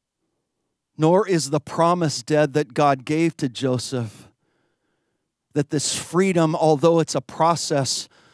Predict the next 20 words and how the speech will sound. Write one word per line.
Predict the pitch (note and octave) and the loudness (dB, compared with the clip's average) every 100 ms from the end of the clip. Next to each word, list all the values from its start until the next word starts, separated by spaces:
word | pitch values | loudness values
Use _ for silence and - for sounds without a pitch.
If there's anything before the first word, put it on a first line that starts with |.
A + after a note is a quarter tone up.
| _ _ _ | _ _ _
ultimately | F#3+ F#3 F3+ E3 E3+ D#3+ D3+ D3 | 0 2 0 0 -2 0 0 0
and | C#3 | 0
finally | - E3 E3+ D#3+ D3+ D3 - - | 0 2 2 0 0 0 -4 -4
would | D#3+ D3 | 0 0
be | C3 C#3+ C#3 D3+ - _ - _ _ _ - | 2 2 2 -2 -10 _ -20 _ _ _ -4
fulfilled | - F3 - F#3+ F#3 F3+ D#3 A#2 B2+ _ | 0 0 0 4 4 4 0 -4 -12 _
and | D#3 D#3+ B2+ | -2 -2 2
realized | D#3+ E3+ D#3 C#3 B2 A2+ - - - - - | 2 4 2 0 0 -4 -10 -12 -16 -20 -8
to | D3+ | -6
the | B2+ | -4
glory | C#3+ E3 E3 | 0 2 2
of | D3+ | 0
his | C#3 C3 | -2 -4
name. | D#3 D#3+ C#3+ | -2 0 -2
And | A#2 | -2
Jacob | F3 F#3 E3+ C#3+ | -2 0 0 0
is | B2 - - - - _ | -4 -10 -20 -20 -20 _
thinking | - G3 E3 D#3+ C#3 | -2 -2 0 -4 0
back | D#3+ E3 D#3+ D3+ | 2 2 0 -4
now | D3+ D3+ C#3+ A#2+ | -2 0 0 -4